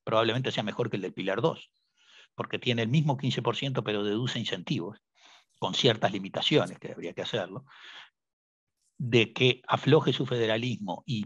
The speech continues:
pida la factura electrónica si el mundo no va a la factura electrónica global, total, incluida para transacciones financieras,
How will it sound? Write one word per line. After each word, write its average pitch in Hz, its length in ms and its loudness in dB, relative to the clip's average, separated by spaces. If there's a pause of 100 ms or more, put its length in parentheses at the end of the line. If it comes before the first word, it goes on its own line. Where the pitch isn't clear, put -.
(100)
pida 202 320 10
la 104 120 4
factura 98 360 -2
electrónica 107 760 -4 (200)
si - 220 2
el 104 120 2
mundo 165 380 6
no 151 120 2
va 113 160 2
a 104 160 2
la 92 100 -2
factura 127 400 -2
electrónica 117 680 0
global, 107 520 2
total, 135 460 6 (100)
incluida 196 800 6
para 131 240 4
transacciones 120 540 -8
financieras, 110 540 0